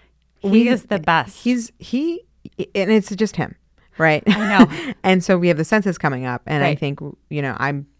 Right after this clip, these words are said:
Speaker 2: I wanna push for another data person so that some of this we can be working on.
Speaker 1: Oh.
Speaker 2: Yeah, why not? We need another data person. So, uh, a lot to come,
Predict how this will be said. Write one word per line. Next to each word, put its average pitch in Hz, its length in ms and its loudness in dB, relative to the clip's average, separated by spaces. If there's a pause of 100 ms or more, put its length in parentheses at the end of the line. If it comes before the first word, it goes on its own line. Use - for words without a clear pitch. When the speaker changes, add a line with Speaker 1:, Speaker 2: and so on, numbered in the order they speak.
(100)
Speaker 2:
I 147 140 4
wanna 156 240 0
push - 360 -8
for 139 500 -6 (680)
another 139 360 -4
data - 280 -8
person - 440 -8
so 147 160 -4
that 113 200 -6 (260)
some 151 260 -4
of 139 160 -4
this 127 260 -6
we 135 100 -6
can - 320 -10 (480)
be 156 100 0
working - 360 -8
on. - 180 -10 (160)
Speaker 1:
Oh. 214 640 -10
Speaker 2:
Yeah, 208 500 -10 (220)
why 220 180 -4
not? 320 440 -8
We 226 120 -4
need 381 140 -2
another 359 220 -4
data 349 240 -4
person. 370 340 -6 (300)
So, 233 340 2 (460)
uh, 156 260 -6 (180)
a 202 60 -2
lot 247 240 4 (140)
to 247 100 -10
come, 180 600 -2